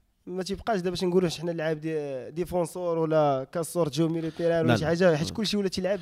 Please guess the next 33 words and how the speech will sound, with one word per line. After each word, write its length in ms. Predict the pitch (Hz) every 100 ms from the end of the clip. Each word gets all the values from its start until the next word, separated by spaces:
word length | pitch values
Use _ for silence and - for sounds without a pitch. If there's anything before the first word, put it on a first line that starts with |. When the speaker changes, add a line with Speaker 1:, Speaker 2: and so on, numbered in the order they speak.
| 151
Speaker 1:
باش 180 | -
Speaker 2:
اي 80 | 147
Speaker 1:
يلعب 200 | 175 160
Speaker 2:
لعاب 240 | 135 156 143
كي 180 | 156
يلعب، 200 | 147 135
Speaker 1:
هدف 140 | 143 196
Speaker 2:
يلعب 160 | 135
على 80 | 185
Speaker 1:
واحد 100 | 190
Speaker 2:
حسب 80 | 202
Speaker 1:
واحد. 80 | 180
Speaker 2:
البوزيسيون 560 | 139 156 165 165 165
دو 100 | 151
بالون 240 | 147 151 165
فين 140 | -
تيكون 280 | 139 147 170
خصو 180 | - 151
يدير 160 | 143
الدور 260 | 131 143 131
ديالو. 340 | 110 98 82 -
Speaker 1:
اه، 280 | 180 170 127
Speaker 2:
تما. 100 | 113
Speaker 1:
وتلقاو 760 | 139 220 269 233 220 240 - 214
حنا 180 | 226
عدد، 500 | 214 208 208 190 151
عدد 480 | 165 160 143 175 185
ديال 120 | 165
المقابلات 500 | 175 165 165 170 165
كاع 240 | 139 170 139
اوروبيه 520 | 147 165 156 170 170
وهادي 280 | 151 156 170
تلقاو 480 | 170 156 156 156